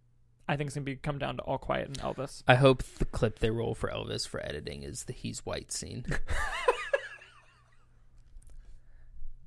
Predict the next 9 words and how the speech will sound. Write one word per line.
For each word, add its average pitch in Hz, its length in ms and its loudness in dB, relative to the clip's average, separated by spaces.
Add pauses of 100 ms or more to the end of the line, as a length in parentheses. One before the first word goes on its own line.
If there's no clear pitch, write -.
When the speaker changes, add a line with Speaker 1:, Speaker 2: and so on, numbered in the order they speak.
(1300)
Speaker 1:
You're 165 120 0
probably 156 320 4
right, 147 300 2
though. 165 260 -2 (1120)
Oh, 131 260 -4
man. 123 440 -4 (1080)
Best 170 360 6
Original 160 440 4
Screenplay. 151 640 0